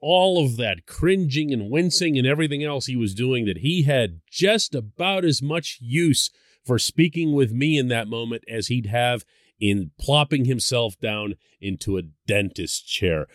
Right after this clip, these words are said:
which of course did not deter me because I've dealt with this young man in good times and bad and had no issue whatsoever approaching him. And once I got there, acknowledging that he'd rather <laughs> not be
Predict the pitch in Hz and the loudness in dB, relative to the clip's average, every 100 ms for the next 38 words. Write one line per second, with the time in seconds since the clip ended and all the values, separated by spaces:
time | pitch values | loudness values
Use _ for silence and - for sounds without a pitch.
0 | _ 131 143 151 - 202 226 208 - 160 | _ 0 2 2 0 4 4 4 2 2
1 | 160 185 196 139 160 - 175 156 135 170 | 2 2 0 -2 -4 -2 0 2 4 4
2 | 190 165 165 147 156 165 123 165 185 151 | 2 0 -2 -2 0 0 0 2 0 0
3 | 156 - 147 - 143 139 143 139 147 147 | -4 -2 -2 -2 -2 -2 -2 -2 0 0
4 | 135 131 135 151 - 143 139 127 120 107 | 0 0 2 0 -2 -4 -2 -2 -4 -2
5 | 165 165 139 135 _ _ _ - 151 147 | 2 4 4 0 _ _ _ 2 6 6
6 | 170 156 208 202 196 165 170 156 151 - | 4 2 2 2 2 0 0 0 0 -2
7 | 151 139 131 120 113 _ _ - - - | -2 0 2 2 -2 _ _ -8 -6 2
8 | 147 131 135 113 110 107 - _ _ _ | 4 4 2 0 0 -4 -8 _ _ _
9 | 220 262 240 131 120 120 135 151 - 147 | 2 4 4 4 2 0 2 2 2 0
10 | 127 180 185 139 139 185 247 285 285 220 | 0 0 0 0 -2 0 0 2 4 4
11 | 131 123 85 - - 147 - 156 151 117 | 4 2 0 -6 0 0 2 0 2 2
12 | 120 117 117 101 - _ _ _ - - | 2 2 -2 -6 -8 _ _ _ -8 4
13 | 254 - - 180 - _ _ 160 165 175 | 4 6 2 0 -8 _ _ 4 4 4